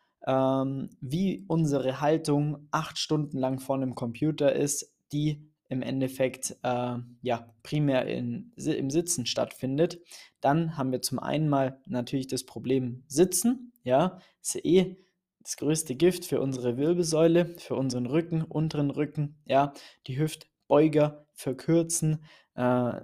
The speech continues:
wie du vielleicht auch schon das ein oder andere Mal bei dir auch schon mal erlebt hast, fängt hier und da mal auch der Rücken an zu zwicken, man versinkt in dem Stuhl und, äh, merkt einfach, dass man, ja,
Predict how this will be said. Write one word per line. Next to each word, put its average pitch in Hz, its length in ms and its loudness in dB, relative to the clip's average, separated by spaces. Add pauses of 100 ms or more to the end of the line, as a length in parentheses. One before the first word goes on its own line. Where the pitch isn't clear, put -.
wie - 380 -6
du 143 80 4
vielleicht 139 340 0
auch 139 140 2
schon 143 340 0 (220)
das 131 120 -4
ein 139 200 0
oder 135 180 4
andere 139 260 0
Mal 135 240 4
bei 127 120 2
dir 151 280 6
auch 180 200 8
schon 165 180 0
mal 143 200 4
erlebt 156 440 4
hast, 151 260 -2 (200)
fängt 160 400 -2
hier 151 200 0
und 143 120 -2
da 147 120 4
mal 143 200 4
auch 143 180 4
der 139 160 -2
Rücken 165 280 -4
an 147 200 -4
zu 139 140 -10
zwicken, 156 600 -2 (220)
man 139 140 -2
versinkt 156 640 4
in 143 360 0 (360)
dem 135 400 2 (1120)
Stuhl 170 540 8
und, 135 500 -4
äh, 131 100 0
merkt 135 260 -4
einfach, 131 320 -6
dass 127 260 -4
man, 123 220 -2 (240)
ja, - 220 -10